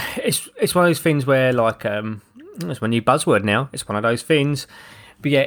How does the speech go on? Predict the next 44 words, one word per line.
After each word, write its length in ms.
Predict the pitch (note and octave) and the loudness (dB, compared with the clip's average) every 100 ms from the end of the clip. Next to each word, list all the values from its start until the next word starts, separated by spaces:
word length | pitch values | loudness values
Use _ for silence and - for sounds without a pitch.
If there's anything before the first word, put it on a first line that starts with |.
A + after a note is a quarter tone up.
| - | -2
it's, 420 | D3 C3+ - - - | -8 -6 -6 -6 -6
<sighs> 1400 | D#3+ - - - - _ - - - - - _ _ - | -8 -8 -12 -16 -20 _ -20 -20 -20 -20 -20 _ _ -4
it's 160 | F3 | -2
one 160 | F#3+ G3 | 2 4
of 60 | G3 | 4
those 120 | D#3 | 0
things 360 | F3+ E3 D3+ | 0 0 0
where, 180 | D3+ D3 | 2 2
like, 380 | C#3+ C#3+ C3+ - _ - - | 2 2 0 -4 _ -20 -10
<sighs> 60 | E3+ - - - | -10 -10 -14 -8
with 340 | D3+ G3+ G3 | 0 0 0
T 300 | - - G#3 | -4 -2 0
V 200 | E3+ E3+ D3 | 2 2 0
shows 300 | - B2+ B2 | 0 0 -2
in 100 | A#2+ | -6
particular, 680 | - D3+ D3+ A#2 A2+ G#2+ - - - - _ _ - | -6 -8 -8 -6 -6 -6 -12 -20 -20 -20 _ _ -2
if 180 | G3 G#3 | 0 2
you've 100 | G3+ | 2
got, 100 | F3+ | 2
like, 160 | D3 | 0
an 120 | C#3+ - D3 | -2 -2 0
hour 240 | D3+ D3 | 2 2
slot, 560 | - - A#2 C#3 - D#3+ | 0 2 2 2 0 -2
not 140 | A3+ | 0
even 160 | C3 D#3+ | 0 0
that, 180 | C#3 | 0
'cause 80 | - | -4
you've 80 | C3+ | -4
got 140 | D#3 | -2
to 60 | - | -2
take 240 | D3 C#3 | -4 -4
into 280 | C#3 C3 C3 | -4 -2 -4
account 320 | B2+ - B2+ | -6 -6 -8
the 60 | B2+ | -8
commercials. 680 | - A#2 C#3 C3 - G#2 A2 | -8 -4 -2 -4 -6 -12 -8
Let's 160 | C#3 C3 | -6 -4
say 340 | - B2 A#2 - - - _ | 0 0 0 -10 -20 -20 _
you've 260 | C3+ A#2 - | -4 -2 0
got 300 | B2+ - - _ _ - | 0 0 -8 _ _ -10
a 60 | C3+ | -4
fifty-minute 600 | - - D3+ D3 C#3+ C#3+ | -2 0 0 2 0 -2
T 180 | C#3 | -2
V 200 | B2+ C3+ | 0 0
programme, 680 | C3 B2 A#2 A#2 G#2 G#2 G#2+ | 0 0 0 2 0 0 -4